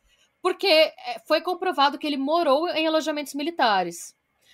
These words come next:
E ele também foi usado como agente infiltrado da guerrilha no exer-, pelo Exército Brasileiro. O governo do Peru, inclusive, pediu a extradição do Tatunca Nara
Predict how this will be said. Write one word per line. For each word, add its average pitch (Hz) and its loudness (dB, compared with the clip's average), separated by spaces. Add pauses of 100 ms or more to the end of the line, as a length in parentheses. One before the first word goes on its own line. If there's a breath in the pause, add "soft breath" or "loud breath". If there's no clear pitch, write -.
(140)
E 311 6
ele 339 4
também 320 2
foi 302 -2
usado 254 2
como 247 -2
agente 254 -2
infiltrado 294 0
da 254 -2
guerrilha 240 0 (100)
no 226 -6
exer-, 233 -2
pelo 254 4
Exército 247 0
Brasileiro. 233 -2 (800)
O 254 -4
governo 294 4
do 277 -4
Peru, 311 -2
inclusive, 247 -6
pediu 240 -2
a 269 4
extradição 277 -4
do 311 -6
Tatunca 233 -4
Nara 208 0